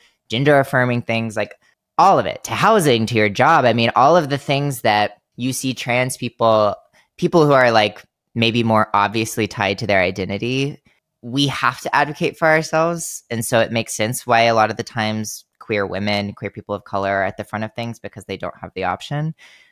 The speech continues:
But it's so frustrating 'cause when it comes down to when those things get taken away, it will affect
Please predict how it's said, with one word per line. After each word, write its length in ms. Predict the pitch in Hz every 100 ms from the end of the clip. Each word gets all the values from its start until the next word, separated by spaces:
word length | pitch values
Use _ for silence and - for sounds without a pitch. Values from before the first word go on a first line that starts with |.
| _
But 80 | 113
it's 120 | 117
so 100 | 135
frustrating 500 | - 127 127 120 110
'cause 140 | 107
when 100 | 104
it 100 | 107
comes 280 | - 120 120
down 260 | - 107 110
to 100 | 110
when 160 | 104 104
those 160 | 101
things 220 | - 104 -
get 120 | -
taken 280 | 110 98 98
away, 420 | 95 110 98 92
it 80 | 107
will 180 | 113 113
affect 380 | 113 117 120